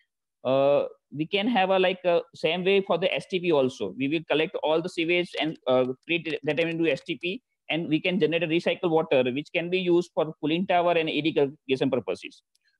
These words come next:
So we are not using any fresh waters, and we will be using a recycled water from the S T P. Now, the very important component, like, which is normally not used into normal, uh, chill water plants,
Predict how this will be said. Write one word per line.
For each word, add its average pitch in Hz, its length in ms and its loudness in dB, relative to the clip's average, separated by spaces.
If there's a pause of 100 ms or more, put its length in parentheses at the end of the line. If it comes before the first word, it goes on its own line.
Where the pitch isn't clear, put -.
So 156 180 0
we 147 160 0
are 170 40 -2
not 196 200 0
using 185 300 -2
any 170 240 -2
fresh 170 240 0
waters, 185 340 -2 (220)
and 143 160 -2
we 156 80 0
will 170 100 -2
be 175 120 -4
using 170 320 -4
a 180 100 0
recycled 160 400 -2
water 160 220 -2
from 151 160 -6
the 147 100 2
S 120 100 0
T 131 140 -4
P. - 200 -14 (3000)
Now, 180 220 0
the 185 140 0
very 190 460 0
important 185 340 -2
component, 180 500 -4
like, 160 220 2
which 147 160 -8
is 156 160 -10
normally 147 360 0
not 160 240 0
used 156 200 -4
into 156 260 -4
normal, 147 460 0 (160)
uh, 135 140 4
chill 156 160 -6
water 160 180 2
plants, 156 340 -4